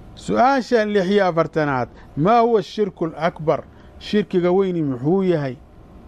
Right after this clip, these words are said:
Jawaabtu waxay noqotay, هو اتخاذ العبد من دون الله ندا. Waa in addoonku uu samaysto Alle sokadiis mid Alle uu la simaayo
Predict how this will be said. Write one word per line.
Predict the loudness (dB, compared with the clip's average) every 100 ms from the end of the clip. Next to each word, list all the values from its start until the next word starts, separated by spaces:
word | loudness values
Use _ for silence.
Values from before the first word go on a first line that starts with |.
| -20 -20 -20 -4
Jawaabtu | 0 2 0 -2
waxay | 0 0
noqotay, | -2 -2 -2 -6 -8 -20 -20 -20 -4
هو | 0 0
اتخاذ | 0 -6 0 0 0
العبد | 0 -2 -2 -4
من | -6 -6
دون | -4 -2 -2
الله | 0 0 0 0
ندا. | -2 -2 0 0 -2 -8 -20 -20 -20 -20 -20 -20 -20 -6
Waa | -2 0 0
in | -4 -6
addoonku | -8 -2 0 0 -2 -4
uu | -4
samaysto | 0 0 0 -2 -6 -6
Alle | -2 -2
sokadiis | 0 -2 0 -2 -2 -4 -6 -12 -20 -20 -20 -20 -8
mid | -2 -2 -2 -10 -18 -6
Alle | -2 0
uu | -2 0
la | -2
simaayo | -2 -2 0 0 0 -4